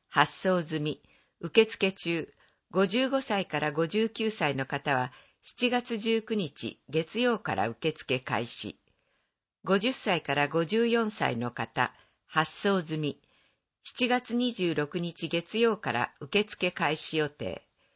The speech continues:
十六歳から四十九歳の方、発送済み。八月以降を予定。十二歳から十五歳の方、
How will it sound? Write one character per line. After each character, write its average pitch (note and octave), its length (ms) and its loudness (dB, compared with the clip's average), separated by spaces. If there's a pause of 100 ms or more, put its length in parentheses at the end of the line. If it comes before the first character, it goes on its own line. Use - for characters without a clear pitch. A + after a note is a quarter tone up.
(500)
十 A#3 220 2
六 C4 200 4
歳 D#3+ 260 -2
か C#3+ 120 0
ら C#3+ 120 2
四 G#3+ 260 0
十 C#3+ 180 -2
九 F#3+ 240 0
歳 A#2+ 260 -2
の A2+ 140 -4
方、 - 400 -6 (340)
発 - 280 0
送 F#3+ 280 0
済 D#3 160 -4
み。 D3+ 240 -4 (380)
八 F#3 300 0
月 B3+ 260 -2
以 A#3+ 120 -4
降 B2 260 0
を A#2+ 80 0
予 A2 200 -4
定。 - 380 -6 (840)
十 A3+ 220 2
二 B3+ 140 0
歳 E3 280 0
か C3+ 120 -2
ら C#3 160 2
十 F#3 220 2
五 E3+ 120 0
歳 A#2 280 -2
の A#2+ 120 0
方、 - 400 -2